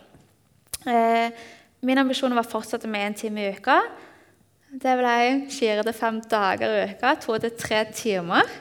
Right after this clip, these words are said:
Eh, så det var jo litt mer enn det jeg plan så for meg, men de er veldig sånn, skole og idrett, det, det, de kjører på, altså. Men hun synes det er kjempegøy, og det har blitt et veldig godt miljø rundt turnen. For det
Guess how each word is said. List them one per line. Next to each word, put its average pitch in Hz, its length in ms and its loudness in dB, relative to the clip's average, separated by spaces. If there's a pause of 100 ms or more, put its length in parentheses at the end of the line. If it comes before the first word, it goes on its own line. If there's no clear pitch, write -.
(720)
Eh, 254 560 6
så 262 100 -2
det 247 160 6
var 226 140 6
jo 226 80 2
litt 247 180 -4
mer 208 300 -2
enn 214 100 -4
det 202 140 4
jeg 208 240 -2
plan 202 180 -2
så 202 160 -4
for 220 240 2
meg, 220 140 0
men 220 100 -2
de 233 80 4
er 233 160 6
veldig 220 400 2
sånn, 208 220 2 (720)
skole 202 560 2
og 214 460 2
idrett, 208 480 -2
det, 214 560 0 (100)
det, - 200 -16 (100)
de 208 100 -12
kjører 196 460 -6
på, 302 160 4
altså. 220 320 0 (400)
Men 311 160 4
hun 381 80 6
synes 381 220 0
det 320 80 6
er 320 80 -2
kjempegøy, 294 540 2 (280)
og 277 140 2
det 285 100 6
har 285 120 2
blitt 294 200 4
et 262 120 0
veldig 208 340 2
godt 269 340 -2
miljø 233 380 4 (1200)
rundt 240 300 0
turnen. 220 400 -2 (580)
For 269 140 2
det 269 100 6